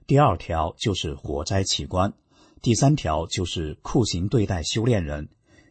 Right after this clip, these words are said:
第四条就是蛊惑民众，协同作恶；第五条就是鼓吹无神论和进化论，断民生之绝路；第六条就是封锁神域，斩断民息；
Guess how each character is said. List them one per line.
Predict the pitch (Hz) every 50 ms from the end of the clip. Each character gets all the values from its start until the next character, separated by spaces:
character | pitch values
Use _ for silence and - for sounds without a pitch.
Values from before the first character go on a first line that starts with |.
| -
第 | - 117 107
四 | - - 151 117
条 | - 95 78 76 78
就 | - - 92
是 | 82 - 95 80 69 69
蛊 | - - 87 76 80
惑 | - - 143 113
民 | 90 76 71 87 104
众， | - 147 113 78 71 - _
协 | - - - - 95 101
同 | - - 92 80 85
作 | 98 - 110 87 78
恶； | 82 92 80 69 - _ _ _ _ _ _ _ _ _
第 | - 165 131
五 | 110 85 76
条 | - - 82 80 90 101
就 | - 117 98
是 | - - 92 76 71 - _
鼓 | - 85 73 71
吹 | - - 127 123 127
无 | 113 90 113
神 | 123 - 80 82
论 | 110 135 123 101 85
和 | - - 78 78 82
进 | - - 107 95
化 | 95 - 92 80
论， | 85 101 98 80 73 - _ _ _ _ _
断 | - 135 117 101
民 | 87 78 76 76 87 90
生 | - 139 131 131
之 | - - 101 98
绝 | - - 73 69 80
路； | 104 104 85 - _ _ _ _ _ _ _ _ _ _ -
第 | - 117 120
六 | 156 151 101
条 | - - 85 80 78 87
就 | - - 104
是 | 95 - - 78 76
封 | - 139 135 139 135
锁 | - 92 71 71
神 | - - 76 67 78
域， | 98 127 110 80 - _ _ _ -
斩 | - 90 69 67
断 | - 113 117 110 87
民 | 78 76 69 71 76
息； | - - 92 95 101 -